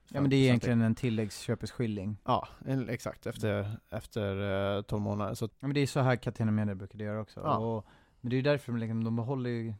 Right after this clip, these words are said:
Speaker 1: behåller ju kompetensen i typ tolv månader, sen
Speaker 2: Mm.
Speaker 1: kanske de drar. Men, men, eh, det är lite det som var problemet där.
Speaker 2: Mm.
Speaker 1: Men, eh, Award I T har väl förvärven ändå gått rätt bra hit.
Speaker 2: Alltså de har ju gått bra. Oftast har ju, eh, för jag kollar lite på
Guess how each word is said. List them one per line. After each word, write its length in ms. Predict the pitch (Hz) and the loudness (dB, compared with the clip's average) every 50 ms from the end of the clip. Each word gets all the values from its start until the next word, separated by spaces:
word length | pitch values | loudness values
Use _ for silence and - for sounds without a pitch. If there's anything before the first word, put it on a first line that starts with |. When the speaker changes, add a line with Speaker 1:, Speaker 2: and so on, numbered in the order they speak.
| _ _ _ | _ _ _
Speaker 1:
behåller 400 | - 120 113 113 107 135 147 139 135 | -10 -6 -4 -4 0 0 2 2 2
ju 40 | |
kompetensen 520 | - 127 110 113 - 135 131 117 110 110 104 | 2 2 0 4 6 6 6 6 4 2 2
i 120 | 101 101 | 2 0
typ 140 | 98 107 98 | -2 -4 -2
tolv 220 | - 117 110 107 | 0 0 2 2
månader, 280 | 104 110 110 110 107 104 | 2 0 -2 -2 -4 -6
sen 100 | 107 113 | -2 -2
Speaker 2:
Mm. 120 | 113 117 | 0 0
Speaker 1:
kanske 160 | 113 107 101 117 | 0 -2 -4 -4
de 120 | 107 104 | -4 -2
drar. 340 | 107 131 151 135 107 104 104 | 2 4 4 4 4 4 2
Men, 220 | 113 117 120 123 117 - - - - - - _ | 4 4 4 4 2 0 -10 -20 -20 -20 -16 _
men, 220 | - 131 131 135 135 | 0 2 4 4 4
eh, 40 | 131 127 127 127 123 120 117 117 | 4 4 4 2 2 0 0 -2
det 60 | 120 | -2
är 100 | 123 117 | -2 0
lite 240 | 117 123 120 123 127 | 0 -2 -2 -2 -4
det 240 | 120 117 131 123 | -4 -2 -2 -2
som 120 | 110 123 117 | 0 -2 0
var 120 | 110 110 | 0 0
problemet 400 | 98 - 107 107 107 104 104 98 | 0 0 0 0 2 0 0 2
där. 360 | 123 131 117 98 104 113 120 113 | 2 2 4 4 2 -2 -2 0
Speaker 2:
Mm. 300 | 113 117 113 107 113 113 | 0 -2 -2 0 -2 -2
Speaker 1:
Men, 340 | 113 110 110 110 110 107 101 _ _ _ _ - | -2 -2 -2 -4 -4 -6 -8 _ _ _ _ -14
eh, 260 | - 110 107 110 95 113 | -10 -8 -6 -4 0 4
Award 220 | 131 135 143 139 | 6 6 6 6
I 140 | 147 143 123 | 6 4 4
T 120 | - - | 4 4
har 200 | 196 170 160 143 | 6 8 8 6
väl 160 | 123 127 120 113 | 6 4 2 0
förvärven 340 | - 120 113 113 110 107 | -2 -2 -2 0 0 0
ändå 180 | 107 104 101 104 | 0 2 0 0
gått 240 | 101 104 101 - - | -2 -4 -6 -6 -8
rätt 160 | 104 101 - | -8 -8 -8
bra 280 | 120 123 139 113 - - | -6 -4 -4 -4 -4 -6
hit. 200 | 101 104 - _ _ _ _ _ | -10 -10 -12 _ _ _ _ _
Speaker 2:
Alltså 160 | - - 113 135 | -8 -2 0 2
de 160 | 131 131 135 | 2 4 6
har 140 | 160 151 135 | 6 6 6
ju 80 | 123 | 6
gått 160 | 123 120 - | 4 2 0
bra. 580 | - 131 131 123 120 120 117 117 113 113 113 - _ _ _ - | 2 4 6 6 8 6 6 6 4 2 2 -2 _ _ _ -6
Oftast 360 | - 120 - - 131 - - | -6 -6 -2 -4 -4 0 2
har 160 | 123 120 120 | 4 4 4
ju, 640 | 113 113 113 113 113 110 110 110 110 110 107 107 107 | 4 4 2 2 2 2 2 2 2 2 2 2 2
eh, 280 | 104 104 104 104 104 101 | 0 0 0 -2 -2 -4
för 140 | - - 123 | -2 0 0
jag 100 | 117 - | 0 2
kollar 220 | 135 120 117 113 | 2 2 4 4
lite 260 | 107 107 101 - 104 | 2 2 0 -2 -4
på 440 | - - 107 104 104 104 104 104 107 | -6 -4 -4 -2 -2 -2 -2 -2 -4